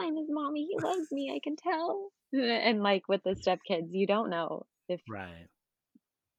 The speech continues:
Speaker 1: you know?
Speaker 2: The
Speaker 1: I'm
Speaker 2: unknown
Speaker 1: sure
Speaker 2: is
Speaker 1: that's
Speaker 2: just
Speaker 1: just my journey in general, but just
Speaker 2: For sure.
Speaker 1: being a step-parent is a selfless job. Is that
Speaker 2: I,
Speaker 1: good? <laughs>
Speaker 2: no, I hear you, I hear you. It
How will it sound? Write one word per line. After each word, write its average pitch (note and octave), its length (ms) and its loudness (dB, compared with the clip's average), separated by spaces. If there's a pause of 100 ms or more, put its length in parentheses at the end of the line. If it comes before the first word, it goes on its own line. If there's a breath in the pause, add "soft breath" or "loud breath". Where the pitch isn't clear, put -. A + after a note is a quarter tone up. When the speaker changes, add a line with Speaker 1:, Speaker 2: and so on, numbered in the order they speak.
(120)
Speaker 1:
you F#3+ 140 -6
know? E3+ 300 -8 (280)
Speaker 2:
The A#2+ 220 0 (180)
Speaker 1:
I'm A#3 160 8
Speaker 2:
unknown - 20 2
Speaker 1:
sure A#3 180 6
Speaker 2:
is - 0 -
Speaker 1:
that's F#3+ 220 2
Speaker 2:
just F#3 180 -4
Speaker 1:
just - 20 -20
my D#3+ 400 -4 (880)
journey E3 340 -6
in D#3+ 140 -10
general, D#3 360 -12
but - 160 -10 (100)
just - 420 -16 (800)
Speaker 2:
For F#2+ 120 -20
sure. F2+ 240 -16
Speaker 1:
being F3+ 240 -4
a F3 100 -10 (420)
step-parent D#3 560 -10
is C#3+ 80 -20
a D3+ 80 -14
selfless D3+ 880 -14 (1500)
job. - 300 -12 (840)
Is F3+ 80 -2
that G3 160 0
Speaker 2:
I, - 0 -
Speaker 1:
good? G#3+ 260 -2 (240)
<laughs> - 80 -
Speaker 2:
no, B3 180 8
I B2 200 4
hear C#3 220 2
you, A2 180 -2 (200)
I A2 60 -12
hear A#2+ 160 -2
you. G#2+ 180 -4
It A#2+ 260 -8